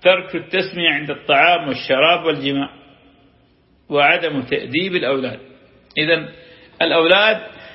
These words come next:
على الإنسان أن يؤدبهم على طاعة الله تعالى، وأن يحفظ عليهم دينهم، وأن يذكرهم بربهم، وأن يتابعهم في إيقاظهم للصلاة،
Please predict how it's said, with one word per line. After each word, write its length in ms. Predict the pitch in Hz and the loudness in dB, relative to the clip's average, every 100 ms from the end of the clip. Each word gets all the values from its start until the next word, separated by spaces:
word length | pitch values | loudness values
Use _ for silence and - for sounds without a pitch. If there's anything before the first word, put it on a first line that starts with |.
| - - | -12 -2
على 140 | 180 190 | 0 0
الإنسان 360 | 180 202 202 | -4 0 0
أن 140 | 190 185 | 0 -2
يؤدبهم 520 | 185 160 202 196 175 | -2 -2 -2 -2 -2
على 300 | 151 160 156 | -4 -4 0
طاعة 300 | 165 139 151 | 0 0 -4
الله 260 | 151 147 | -2 -2
تعالى، 560 | - 139 151 160 190 - - - _ _ _ _ _ _ _ _ _ _ | 0 -2 0 -2 -6 -12 -20 -20 _ _ _ _ _ _ _ _ _ _
وأن 480 | 156 165 170 156 131 123 - - _ - | -4 0 0 -2 -8 -10 -20 -20 _ -4
يحفظ 460 | 165 165 - 151 143 | -2 0 -2 -4 -2
عليهم 640 | 127 139 160 156 135 127 | -2 0 0 0 -2 -4
دينهم، 560 | 135 156 160 139 156 156 - _ _ - | -2 -2 -2 -6 -8 -12 -20 _ _ -12
وأن 260 | 147 147 151 | -6 -4 -4
يذكرهم 720 | 143 139 - 156 147 139 127 | -4 -4 -4 -2 -2 -2 -2
بربهم، 680 | 131 143 143 147 135 143 139 - - _ _ _ _ - | 0 -2 -2 -6 -6 -8 -12 -18 -20 _ _ _ _ -4
وأن 200 | 156 160 | 0 0
يتابعهم 680 | 156 151 147 156 151 143 131 | 0 2 2 4 4 2 -2
في 100 | 135 | -6
إيقاظهم 680 | - 139 147 151 151 135 135 | -6 -4 0 0 0 -2 -4
للصلاة، 560 | 127 - 135 143 151 | -6 -4 0 0 -2